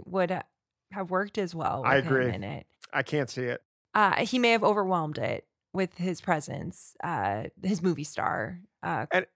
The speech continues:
Speaker 2: at that point, I don't
Speaker 1: quality.
Speaker 2: think he had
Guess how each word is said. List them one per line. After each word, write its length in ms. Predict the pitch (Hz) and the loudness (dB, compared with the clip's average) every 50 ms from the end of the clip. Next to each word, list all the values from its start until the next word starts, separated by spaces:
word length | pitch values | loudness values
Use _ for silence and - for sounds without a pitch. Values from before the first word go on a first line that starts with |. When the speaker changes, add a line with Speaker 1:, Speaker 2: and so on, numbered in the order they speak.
| _ _ - | _ _ 2
Speaker 2:
at 120 | 175 - | 4 6
that 180 | 262 294 294 - | 4 4 4 2
point, 240 | - 240 240 208 | 2 4 4 6
I 60 | 175 175 | 6 4
don't 160 | 214 277 294 | 4 2 0
Speaker 1:
quality. 120 | - - 185 | 0 0 2
Speaker 2:
think 220 | 202 190 175 - | 2 2 0 -2
he 440 | - 196 190 185 175 165 160 - - _ _ _ _ _ _ _ _ _ _ _ _ _ _ _ _ _ _ _ - | -4 -2 0 0 0 0 -2 -4 -8 _ _ _ _ _ _ _ _ _ _ _ _ _ _ _ _ _ _ _ -6
had 220 | - 131 135 139 | -2 0 0 0